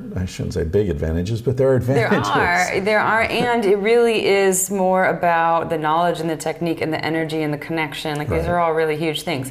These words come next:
Speaker 1: Right.
Speaker 2: If you, just because you're packing a huge dick doesn't mean you're gonna be great in bed.
Speaker 1: In fact, you might be less likely to be good in bed because you think your dick solves the problem.
Speaker 2: Exactly.
Speaker 1: And women are like,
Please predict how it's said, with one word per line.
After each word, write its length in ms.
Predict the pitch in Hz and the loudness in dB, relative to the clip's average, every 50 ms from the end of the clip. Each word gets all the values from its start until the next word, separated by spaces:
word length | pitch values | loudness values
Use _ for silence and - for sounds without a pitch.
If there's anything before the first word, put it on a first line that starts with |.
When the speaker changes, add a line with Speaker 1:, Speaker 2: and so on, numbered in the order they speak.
| - - | -6 -6
Speaker 1:
Right. 240 | - 123 - - - - | -6 -6 -6 -8 -8 -8
Speaker 2:
If 80 | 147 151 | -4 -2
you, 120 | 185 180 | -2 -2
just 200 | 185 190 196 196 | -2 -2 -6 -4
because 180 | 208 196 202 180 | -2 -2 -2 -2
you're 120 | 170 165 | -2 -2
packing 320 | 175 180 165 165 - 165 | -2 -2 -2 -2 -2 -2
a 40 | 156 | -2
huge 220 | 151 165 165 156 147 | -2 -2 -2 -2 -2
dick 180 | 160 156 151 | -2 -4 -2
doesn't 240 | - 151 147 156 151 | -2 -2 -2 -2 -2
mean 120 | 151 147 | -2 -2
you're 80 | 143 143 | -4 -4
gonna 120 | 139 139 | -4 -4
be 100 | 135 127 | -4 -4
great 180 | 123 127 123 123 | -2 -2 -2 -2
in 60 | - 123 | -2 -4
bed. 300 | 123 - - - - - - - - - - - - | -6 -6 -6 -8 -10 -16 -18 -20 -20 -20 -16 -6 0
Speaker 1:
In 140 | 127 127 123 | 2 2 2
fact, 560 | 127 127 175 196 202 196 - - - - - | 4 2 2 2 2 -2 -6 -12 -12 -4 -2
you 80 | 110 110 | 0 2
might 240 | 110 123 143 147 147 | 2 2 0 0 0
be 320 | 143 135 117 - - - - - - - | 0 0 0 -2 -4 -10 -18 -20 -14 -8
less 420 | - 87 85 107 117 113 117 - 98 | -4 -2 2 2 2 0 0 0 2
likely 320 | 95 87 80 - 90 82 | 2 2 2 2 0 0
to 80 | 73 76 | 0 0
be 100 | 76 82 | -2 -2
good 200 | 80 85 85 78 | 0 0 0 0
in 120 | 82 80 | 0 0
bed 260 | 76 82 80 78 80 | 0 0 0 0 0
because 320 | 82 95 95 - 107 90 80 | -2 -4 -2 0 -2 -2 0
you 100 | 90 90 | -2 -4
think 500 | - - - 135 127 104 95 - - - | -4 0 0 0 0 0 -2 -4 -4 -2
your 120 | 92 87 | -2 0
dick 360 | 82 90 107 98 - - - - - | 2 2 2 2 0 -4 -16 -14 -10
solves 400 | - - 101 87 87 82 76 80 | -4 -2 0 0 0 0 -2 -4
the 80 | - | -6
problem. 480 | - - 120 117 123 110 95 90 92 87 | -4 -2 0 2 2 2 2 2 2 0
Speaker 2:
Exactly. 340 | 90 95 - - - - - - | 0 -2 -4 -8 -14 -14 -8 -2
Speaker 1:
And 160 | 113 101 104 | 0 0 2
women 260 | 101 104 107 104 101 98 | 2 2 2 2 2 2
are 80 | 92 | 2
like, 200 | 90 90 90 82 | 2 2 0 -2